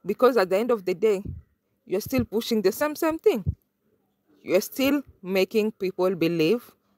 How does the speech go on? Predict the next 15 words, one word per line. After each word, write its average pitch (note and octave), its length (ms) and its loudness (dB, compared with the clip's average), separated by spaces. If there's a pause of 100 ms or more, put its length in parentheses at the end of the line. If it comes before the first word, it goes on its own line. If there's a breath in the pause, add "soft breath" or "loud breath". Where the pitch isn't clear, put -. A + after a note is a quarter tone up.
(340)
that E3+ 420 -2 (200)
Friend A3 600 -2 (880)
is G#3 180 -4
Bon, C4 260 2 (100)
Bon's B3 580 -2 (680)
dad. G#3 380 2 (460)
So - 260 -2
let B3+ 200 2
me F#4 80 0
know B3 140 0
in G#3+ 80 0
the F#3 100 -2
comment G3 320 -4
section, E3+ 400 -4
'cause - 280 0